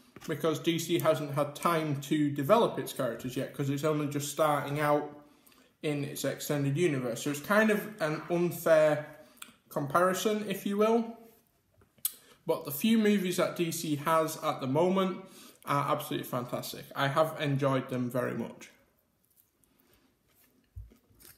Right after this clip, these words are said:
But we're gonna go off topic a little bit and get back to the actual food, the mukbang.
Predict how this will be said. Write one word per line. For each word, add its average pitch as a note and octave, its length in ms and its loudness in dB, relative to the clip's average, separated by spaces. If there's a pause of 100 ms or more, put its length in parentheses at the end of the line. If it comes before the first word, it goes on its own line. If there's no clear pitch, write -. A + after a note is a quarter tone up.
(1900)
But D#3+ 360 2
we're E3 80 -4
gonna B3 160 2
go A3+ 120 4
off G#3 240 2
topic F3 300 0 (140)
a D3+ 80 -2
little F3+ 240 4
bit F#3 200 4 (1400)
and D3+ 140 -8
get D#3 180 0
back C#3+ 280 -2
to D3+ 180 0
the C#3 80 0
actual C3+ 420 -4 (520)
food, E3 500 -2
the C3+ 80 -4
mukbang. D#3+ 680 -4